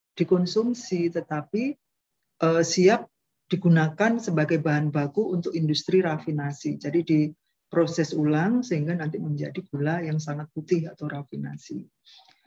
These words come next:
Nah, kalau di Indonesia rata-rata menggunakan sulfitasi.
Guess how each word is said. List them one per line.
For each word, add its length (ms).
Nah, 160
kalau 240
di 80
Indonesia 560
rata-rata 480
menggunakan 560
sulfitasi. 960